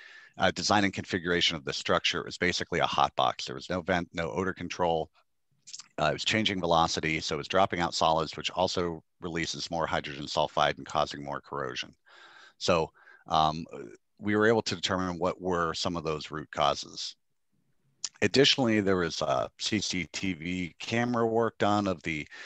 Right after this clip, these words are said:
pipelines that fed that structure from the right of way. We also determined that those were very heavily, uh, both deposited and deteriorated and required some rehabilitation as well. Um,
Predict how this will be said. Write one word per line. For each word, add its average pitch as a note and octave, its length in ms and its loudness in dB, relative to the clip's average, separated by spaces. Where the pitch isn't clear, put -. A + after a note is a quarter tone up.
pipelines F2 520 2
that - 120 -4
fed G#2 320 2
that G#2 180 4
structure G2+ 440 0
from F#2 300 0
the F2 120 -2
right F2+ 280 0
of F2+ 60 -4
way. F#2+ 260 2
We E2+ 160 -6
also E2+ 320 -4
determined E2+ 460 -6
that D#2 100 -6
those E2 260 -4
were D2+ 180 -4
very G2+ 380 4
heavily, F2+ 640 0
uh, D2+ 180 0
both E2 220 -4
deposited G2 580 0
and D#2+ 240 -6
deteriorated G#2 720 0
and E2+ 180 -4
required E2 480 2
some E2+ 180 -6
rehabilitation D2 800 -4
as - 160 -12
well. D2+ 300 2
Um, C#2+ 240 0